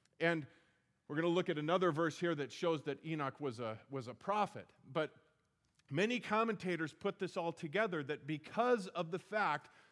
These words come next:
that Enoch named his son what he did, "His death shall bring." And we put it together with some information that we find out a little bit later.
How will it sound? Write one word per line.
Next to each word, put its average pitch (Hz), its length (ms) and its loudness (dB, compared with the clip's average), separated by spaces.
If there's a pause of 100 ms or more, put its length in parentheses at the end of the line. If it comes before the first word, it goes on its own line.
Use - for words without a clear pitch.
(100)
that 139 160 -2 (220)
Enoch 196 380 0
named 202 300 0
his 180 280 -2
son 175 500 0 (320)
what 170 200 0
he 190 160 -4
did, 170 300 0 (840)
"His 180 240 2
death 190 300 0
shall 185 400 0
bring." 156 340 0 (1120)
And 165 320 2 (140)
we 151 120 0
put 208 280 0
it 202 140 -4
together 208 440 4
with 175 160 2
some 190 160 -4
information 170 520 -4
that 151 80 -2
we 151 100 -2
find 190 320 0
out 175 140 4
a 151 60 0
little 170 240 0
bit 143 180 -2
later. 160 420 2